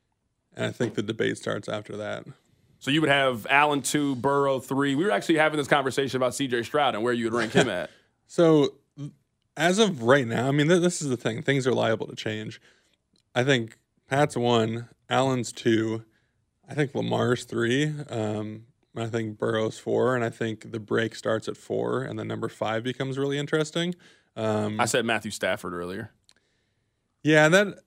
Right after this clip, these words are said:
Speaker 1: then that gets into the, like, are you just ranking them right now, or are you ranking them for the next three years, or all that stuff? 'Cause if you take all the health considerations out, then based on Stafford's last year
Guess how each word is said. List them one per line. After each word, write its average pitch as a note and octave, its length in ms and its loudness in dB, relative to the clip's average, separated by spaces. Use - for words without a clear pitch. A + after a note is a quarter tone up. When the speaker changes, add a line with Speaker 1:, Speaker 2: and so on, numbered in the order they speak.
Speaker 1:
then D#3 300 2
that C#3+ 180 4
gets C#3 200 4
into B2+ 200 -2
the, A2+ 80 0
like, A2 280 -2
are A#2+ 100 2
you A#2+ 140 4
just A2+ 200 0
ranking A2+ 280 -2
them G#2+ 240 -4
right A2+ 260 0
now, A#2+ 560 -2
or A2+ 200 2
are A2+ 100 0
you A2 120 -2
ranking A2+ 280 -6
them A2 180 -8
for A2+ 200 -4
the A2+ 80 -8
next - 200 -16
three C#3 160 2
years, B2 360 2
or A2+ 100 -4
all A#2 120 -2
that A#2 160 -4
stuff? A2+ 200 -4
'Cause A#2+ 140 0
if B2 80 -4
you C3+ 60 -4
take D3 180 4
all C3+ 120 6
the B2+ 80 0
health A#2+ 260 -2
considerations A2 640 -4
out, A2+ 300 -4
then A2 360 -8
based A2+ 260 0
on A2+ 180 -2
Stafford's A2 760 -6
last A2+ 400 -6
year A2 600 -2